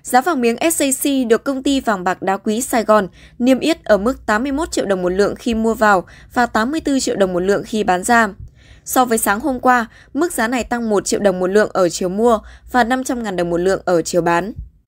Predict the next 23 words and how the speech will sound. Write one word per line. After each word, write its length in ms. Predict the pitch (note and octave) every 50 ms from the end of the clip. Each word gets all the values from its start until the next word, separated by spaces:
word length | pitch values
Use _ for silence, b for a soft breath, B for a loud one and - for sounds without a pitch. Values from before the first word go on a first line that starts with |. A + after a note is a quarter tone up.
| _ - - _ _ _ _ _ -
Các 160 | E4 F4 F4
doanh 200 | - E4+ D#4 C#4+
nghiệp 160 | C4 A#3+ A3 -
kinh 160 | C#4 C4 C4
doanh 160 | C4 C4 B3
vàng 240 | A#3+ - A3+ G#3 F#3+
khác 260 | - B3+ C4+ D4+ -
cũng 200 | - C#4 B3+ A#3+
đồng 180 | C4 C#4+ B3 G#3+
loạt 220 | G#3 G#3+ G#3 G#3
điều 140 | G#3+ A#3 A3+
chỉnh 280 | G#3+ - C#4 A3+ F#3+ F3+
giá 240 | - F#3+ F#3+ G3 A3+
theo 200 | - D#4 B3 A3+
xu 160 | - B3 A3+
hướng 200 | A3 G3 G3 G#3
tăng. 260 | B3 B3 B3 A#3+ G#3+ - b b b b b b b
Hiện 280 | C#4 C4+ A#3 B3 A#3+ A#3+
giá 160 | A#3 A#3 A3+
bán 200 | G#3+ A3 A3+ A#3+
ra 200 | B3+ D4 C4+ C4
vàng 240 | - A#3+ G#3+ G3 G3+
miếng 160 | G3+ G#3